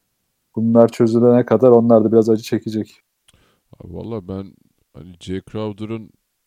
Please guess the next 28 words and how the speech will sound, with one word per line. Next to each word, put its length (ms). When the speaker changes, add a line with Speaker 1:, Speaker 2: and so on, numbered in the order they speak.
Speaker 2:
Cleveland'ı 680
savunma 520
anlamında 340
özellikle, 640
e, 500
çok 300
daha 140
iyi 300
noktalara 400
getireceğini 560
düşünüyordum 380
da 80
tabii 220
Tyronn 520
Lue 220
şeyini 320
unuttum. 440
Etkisini 500
unuttum 400
orada. 280
Speaker 1:
<laughs> 400
Koçu 380
unuttun 340
hacı. 240
Speaker 2:
A-, 420
abi 340
yani 500
işte 380